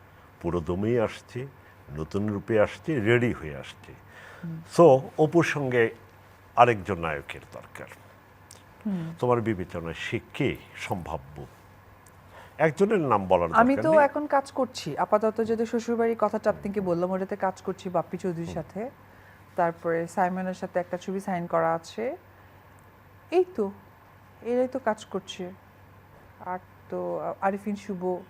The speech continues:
Speaker 2: ভালো কাজ করছে, এখনো যদি অফার বা কোনো কথাবার্তা হয়নি, so এই ব্যাপারে আমার কোনো আইডিয়া নাই। এই তো হিরো, আর তো হিরো।
Speaker 1: তবুও আমি মনে করি যে বাপ্পির কথা বললে, সাইমনের কথা বললে, তাদের চেয়ে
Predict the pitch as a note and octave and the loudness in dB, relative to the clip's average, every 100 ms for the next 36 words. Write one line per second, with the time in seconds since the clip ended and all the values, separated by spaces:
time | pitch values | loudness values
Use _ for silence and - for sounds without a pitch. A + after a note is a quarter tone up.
0 | - F#3+ F3 E3 E3 - - E3 - A#3+ | -10 -6 -4 -4 -8 -10 -12 -12 -8 -10
1 | D4 - - - E3+ F#3 F3+ F3 F3+ D#3 | -10 -16 -14 -10 -10 -8 -8 -8 -6 -4
2 | D#3 F3 F3 E3+ F3+ F3 - D3+ E3+ E3+ | -4 -6 -8 -8 -10 -12 -12 -12 -10 -12
3 | - F3 F3 F3 G#3+ - F3+ E3 E3+ D#3+ | -10 -12 -10 -10 -10 -8 -8 -6 -6 -6
4 | - F3 F3+ F3 F3 - - - - D#3+ | -4 -4 -4 -6 -8 -12 -20 -14 -8 -6
5 | E3 E3+ D#3+ D3+ C#3+ B2+ - C#3 C#3+ C#3 | -6 -8 -8 -8 -8 -10 -10 -10 -10 -12
6 | C3+ F2+ D#3+ - - - - F#3 - E3 | -12 -14 -14 -20 -20 -20 -14 -12 -10 -8
7 | E3+ D3 D3+ E3+ - - G#3 F#3+ D#3 G2 | -8 -6 -4 -4 -6 -4 0 0 -2 -4
8 | - F3 F#3 E3+ D#3+ C#3+ - - G#3+ A3+ | -10 -10 -6 -4 -4 -6 -6 -4 2 6
9 | A#2+ G#2 G#2 A2+ G#2+ G#2+ C3+ C#3+ D3 A2 | 6 6 0 -2 -2 -4 -6 -4 -4 -4
10 | F#2 F#2 F#2 - G#2 F#2+ G2 G#2 F2+ F2+ | -2 -2 -4 -6 -8 -6 -8 -8 -8 -6
11 | F2+ F2 G2 F2 F#2+ F#2+ F2+ G2+ F#2+ G2 | -6 -8 -10 -10 -10 -10 -10 -10 -8 -10
12 | F#2+ F#2 E2 D#2 D#2 - - - - - | -8 -8 -8 -12 -14 -20 -20 -20 -20 -20
13 | - - - A#2 A2+ C#3 C#3+ - D#3 D3 | -20 -20 -2 4 4 4 0 0 0 0